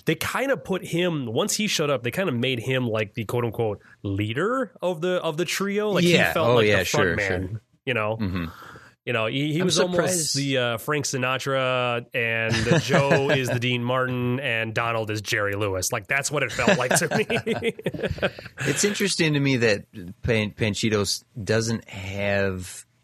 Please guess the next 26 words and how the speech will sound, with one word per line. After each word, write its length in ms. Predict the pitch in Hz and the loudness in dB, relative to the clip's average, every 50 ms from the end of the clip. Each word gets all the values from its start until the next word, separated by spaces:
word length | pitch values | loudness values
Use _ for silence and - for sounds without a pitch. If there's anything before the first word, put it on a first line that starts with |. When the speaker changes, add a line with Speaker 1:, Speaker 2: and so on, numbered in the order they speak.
| - | -8
Speaker 2:
as 140 | - - 98 | -6 -4 -2
much 260 | 107 98 92 - - | 0 -2 -2 -2 -4
popularity 1080 | - - 104 107 - 104 92 87 92 113 151 175 151 104 85 85 85 82 80 80 80 - _ _ _ - - - - - - - - - | -4 -4 -4 -2 0 -2 -2 0 0 -2 -2 0 0 -2 0 -2 -2 -2 -4 -4 -6 -10 _ _ _ -20 -20 -18 -18 -18 -16 -12 -8 -4
as 580 | 87 87 85 82 85 82 82 - - - - - _ _ _ _ _ _ _ _ _ _ _ _ _ _ _ _ - | -4 -2 -2 -2 -2 -2 -2 -2 -2 -4 -6 -10 _ _ _ _ _ _ _ _ _ _ _ _ _ _ _ _ -4
Joe. 360 | - 156 165 139 80 - - _ _ _ - | 0 2 2 2 0 -4 -10 _ _ _ -4
Joe 480 | - 113 135 170 175 170 156 143 104 | 0 2 2 4 4 2 0 0 -4
became 400 | 87 - 104 107 98 - 117 104 | -6 -4 -2 -2 -2 0 0 0
a 60 | 95 85 | 0 -2
very 320 | 78 85 110 135 151 131 | 0 0 0 0 0 0
successful 500 | - - 82 - - 92 85 - - 87 | -2 -2 -2 -2 -2 -2 -2 -4 -8 -8
character. 380 | - - 90 87 82 - - 82 | -4 -2 -2 -2 -2 -4 -6 -4
To 100 | - 107 | -4 -2
this 180 | 110 104 85 | -2 -2 -2
day, 280 | 85 85 92 92 113 110 | -2 0 2 2 2 0
he 100 | 87 82 | 0 0
has 140 | 82 80 80 | -2 -2 -4
a 40 | |
fan 300 | - - - 90 101 101 | -6 -4 -4 -4 -2 -2
base 380 | 90 80 78 80 78 - - - _ _ | -2 -2 -2 -2 -2 -2 -4 -6 _ _
Speaker 1:
Mm-hmm. 340 | - 123 113 110 107 104 107 107 - - | -2 -2 0 0 0 -2 -4 -6 -8 -8
Speaker 2:
in, 480 | - 95 85 82 80 80 80 82 - - | -4 -2 -2 -2 -2 -2 -4 -6 -6 -6
in 120 | - 95 85 | -6 -4 -2
Latin 260 | 87 90 82 78 90 | -2 -2 -2 -2 -2
America. 500 | 87 95 135 156 127 - - 85 80 80 - _ _ - _ _ _ _ | -2 0 0 0 -2 -2 -2 -2 -2 -4 -6 _ _ -20 _ _ _ _
But 120 | - 110 104 | -4 -4 -2
s-, 120 | - - | -2 -4